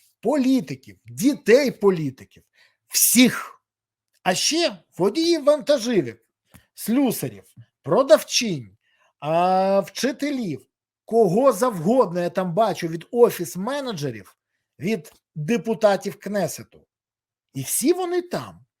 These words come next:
І ніхто не шукає варіант, як відкупитися. Немає цього, бо рівні умови для всіх. А тут,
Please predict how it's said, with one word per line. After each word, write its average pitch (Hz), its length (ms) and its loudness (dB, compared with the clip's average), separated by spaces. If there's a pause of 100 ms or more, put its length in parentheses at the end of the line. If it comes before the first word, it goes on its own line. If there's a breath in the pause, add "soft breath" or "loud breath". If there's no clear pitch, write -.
(240 loud breath)
І 269 160 -2
ніхто 359 520 -4
не 359 100 -8
шукає 302 520 -4
варіант, 285 540 -2
як 269 220 -6
відкупитися. 277 960 -4 (360)
Немає 196 720 0
цього, 220 640 -2 (360 soft breath)
бо 277 320 4
рівні 311 540 2
умови 302 520 6
для 247 200 0
всіх. - 760 -6 (1120)
А 147 100 -16
тут, - 520 -10